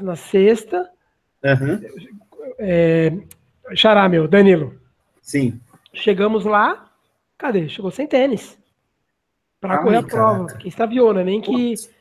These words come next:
Speaker 2: Aham.
Speaker 1: Permito, roubaram, né? Roubaram, deu um puta rolo em São Paulo
Speaker 2: Sim,
Speaker 1: tem muito
Speaker 2: sim, sim.
Speaker 1: vídeo,
Speaker 2: Abriram
Speaker 1: né?
Speaker 2: a
Speaker 1: Então,
Speaker 2: mala, aquelas coisas
Speaker 1: abriram a
Speaker 2: todas,
Speaker 1: mala,
Speaker 2: enfim.
Speaker 1: che-, chegou a mala lá, só que quando abriu, cadê o tênis que, que estava dentro da mala? Roubaram.
Speaker 2: <laughs>
Speaker 1: E aí ele ia correr domingo,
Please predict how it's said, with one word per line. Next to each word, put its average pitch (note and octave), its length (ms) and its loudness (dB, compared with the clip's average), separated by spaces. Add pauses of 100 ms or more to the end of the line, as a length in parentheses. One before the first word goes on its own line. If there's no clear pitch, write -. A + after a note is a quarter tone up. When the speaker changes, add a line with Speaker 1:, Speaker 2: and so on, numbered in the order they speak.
(160)
Speaker 2:
Aham. C3 300 -6 (600)
Speaker 1:
Permito, A#3+ 380 -2
roubaram, G#3+ 500 2
né? F3 100 -6
Roubaram, F#3+ 440 0
deu E3 240 -6
um G3 60 -14
puta A#3 180 -6
rolo F#3 580 0
em E3 340 -8 (300)
São - 160 -10
Paulo G#3 160 0
Speaker 2:
Sim, C3+ 60 0
Speaker 1:
tem - 80 4
muito - 140 2
Speaker 2:
sim, A#2 120 -6
sim. - 160 -18 (460)
Speaker 1:
vídeo, G3 240 0
Speaker 2:
Abriram D3+ 440 4
Speaker 1:
né? A#2+ 100 -2
Speaker 2:
a C3+ 60 -4
Speaker 1:
Então, C#3 140 -4
Speaker 2:
mala, A#2+ 140 -10
aquelas A#2+ 240 -18
coisas A#2+ 240 -16
Speaker 1:
abriram G#3+ 240 0
a - 20 -2
Speaker 2:
todas, A3 120 2 (120)
Speaker 1:
mala, C#4 100 2
Speaker 2:
enfim. A3+ 80 -8 (100)
Speaker 1:
che-, A3+ 60 -10
chegou C4 280 -4
a - 20 0
mala G#3+ 240 0
lá, A3+ 260 0
só B3+ 160 -8
que C#4 140 -12
quando C4+ 180 -4
abriu, A#3+ 360 -2
cadê F#4+ 200 -4
o A#3+ 80 4
tênis F#3 360 -2
que, E3 220 -6
que - 60 -20 (420)
estava G3 180 0
dentro F#3+ 120 0
da F#3+ 80 2
mala? D3+ 260 -4
Roubaram. F3+ 400 0
Speaker 2:
<laughs> - 80 -20 (320)
Speaker 1:
E E4 80 -4
aí A#3+ 100 4
ele G3 100 4
ia G3 60 -2
correr A#3 180 0
domingo, B3 520 -2